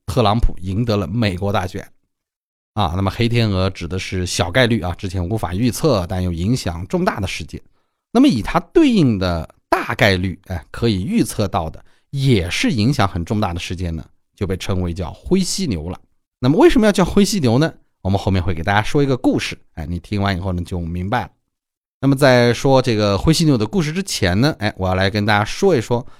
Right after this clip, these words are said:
我们为什么会遭遇黑天鹅和灰犀牛。哎，这就跟我们的大脑的决策有关啊。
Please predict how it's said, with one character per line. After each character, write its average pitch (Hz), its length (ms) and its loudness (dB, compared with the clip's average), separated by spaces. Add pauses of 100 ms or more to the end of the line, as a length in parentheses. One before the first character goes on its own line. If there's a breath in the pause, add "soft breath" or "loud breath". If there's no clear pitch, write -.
(140 soft breath)
我 101 100 0
们 107 220 4
为 359 240 8
什 90 200 -2
么 87 120 -2
会 85 320 -2
遭 98 240 0
遇 90 280 -6 (140)
黑 117 140 2
天 107 200 0
鹅 85 160 -2
和 87 160 -6
灰 85 240 -2
犀 117 220 -4
牛。 87 240 -6 (600)
哎， 92 120 -8 (180 soft breath)
这 220 140 0
就 220 100 2
跟 233 140 4
我 175 80 6
们 107 100 2
的 113 80 2
大 - 280 -2
脑 90 120 0
的 92 100 -2
决 92 280 -4
策 190 300 -2
有 87 120 -4
关 87 220 -6
啊。 80 160 -8